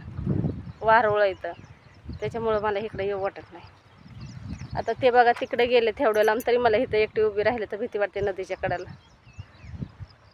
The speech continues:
वावरं आहे तर पण कुणी नसतं, एवढ्या लवकर कुणी नसतंय, वावरात येत नाही तर लवकर. ते बघा तेवढं किती जवळच आहे, तर तरी मला इथं बोलते तुमच्या संग तरी भीती वाटत. हे एकदा जीसीबीने सगळं क्लिअर करून घेतलं ना, व्यवस्थित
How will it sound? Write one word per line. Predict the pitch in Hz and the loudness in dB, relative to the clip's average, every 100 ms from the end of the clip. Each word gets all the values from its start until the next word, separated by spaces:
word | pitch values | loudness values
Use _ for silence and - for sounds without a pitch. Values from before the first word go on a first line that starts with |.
| - - - | -20 -10 4
वावरं | 226 240 269 | 8 8 6
आहे | 285 311 | 2 2
तर | 330 | 2
पण | 339 330 | 0 0
कुणी | 370 339 | 2 4
नसतं, | 311 - 247 | 4 6 6
एवढ्या | 240 233 | 6 6
लवकर | 247 262 - | 6 4 4
कुणी | - 269 247 | 0 -2 -4
नसतंय, | 247 - - 180 - - - - | -4 -6 -8 -10 -10 -18 -18 -12
वावरात | - 214 214 196 | 0 2 4 2
येत | 208 202 | -2 -4
नाही | 196 185 | -6 -8
तर | |
लवकर. | 185 180 - - _ _ - _ _ _ - | -12 -12 -14 -20 _ _ -20 _ _ _ -8
ते | 240 | -2
बघा | 226 196 | 0 0
तेवढं | - 208 196 202 - | -2 -4 -2 -2 -2
किती | - 226 | -4 4
जवळच | 262 277 302 320 | 8 8 8 6
आहे, | 269 | 2
तर | 247 | 2
तरी | 262 | 0
मला | 269 254 | 2 2
इथं | 240 277 220 | 2 0 0
बोलते | 247 247 247 | 2 4 2
तुमच्या | 302 247 262 - - _ - | 2 0 -2 -4 -14 _ -4
संग | 226 214 | -2 -2
तरी | 233 240 | -2 -4
भीती | 262 208 | -6 -4
वाटत. | 196 180 185 - - _ _ _ - - _ _ _ _ _ - - - - - - - | -4 -6 -10 -16 -20 _ _ _ -20 -20 _ _ _ _ _ -20 -20 -20 -20 -20 -20 -2
हे | 277 | 4
एकदा | 285 277 | 6 6
जीसीबीने | 277 294 - - 320 294 | 2 2 -6 -4 -4 -2
सगळं | 320 269 | 0 0
क्लिअर | 302 320 285 285 | -2 0 6 6
करून | 294 269 277 | 6 4 2
घेतलं | 302 311 254 | 0 2 4
ना, | 247 | 6
व्यवस्थित | 254 254 247 - | 6 4 2 0